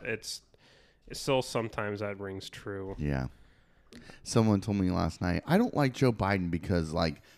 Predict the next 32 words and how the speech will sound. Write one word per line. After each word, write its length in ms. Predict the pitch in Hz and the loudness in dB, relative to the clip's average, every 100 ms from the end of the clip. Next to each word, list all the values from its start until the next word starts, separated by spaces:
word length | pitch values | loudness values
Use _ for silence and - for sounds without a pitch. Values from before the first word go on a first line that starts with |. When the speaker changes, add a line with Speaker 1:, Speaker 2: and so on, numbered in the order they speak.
| - | 0
Speaker 2:
the 100 | 98 | 2
way 280 | 110 165 151 | 4 2 4
he 160 | 131 | 2
talks." 720 | - - 80 82 - - - _ _ _ _ _ _ _ - | 0 -2 -2 -2 -8 -16 -16 _ _ _ _ _ _ _ 2
And 100 | 127 | 4
I 80 | |
just 220 | 147 151 - | 4 0 4
go, 220 | 113 - | 2 4
"Are 80 | 101 | 0
you 180 | 104 220 | 0 -2
fucking 720 | - - - 123 - 147 113 | -4 -16 2 2 4 -2 -2
kidding 440 | - 104 98 110 | 0 0 2 4
me?" 260 | 123 120 135 _ _ _ _ _ | 4 4 2 _ _ _ _ _
And 120 | 131 | 6
I 80 | 131 | 8
go, 400 | 127 127 117 110 _ _ - - | 10 10 10 8 _ _ -4 8
"But 140 | 107 | 8
you 180 | 120 135 | 10 8
like 280 | 135 135 - | 10 10 8
the 80 | |
way 180 | 123 131 | 10 10
Donald 500 | 113 127 131 131 113 | 8 8 8 8 2
Trump 640 | - - 143 156 143 - | -4 -4 8 10 10 8
talks." 580 | - 80 65 - - - - | 4 6 4 0 -12 -10 -10
Speaker 1:
<laughs> 60 | - - - - | -10 -12 -20 0
Speaker 2:
He 100 | 160 | 4
goes, 200 | 143 123 - | 4 4 -2
"I 60 | |
can't 260 | 151 277 190 | 2 4 4
understand 520 | 180 165 - 180 180 | 2 -2 0 0 2
Joe 180 | 160 147 | 2 4
Biden." 400 | 120 107 90 | 4 4 2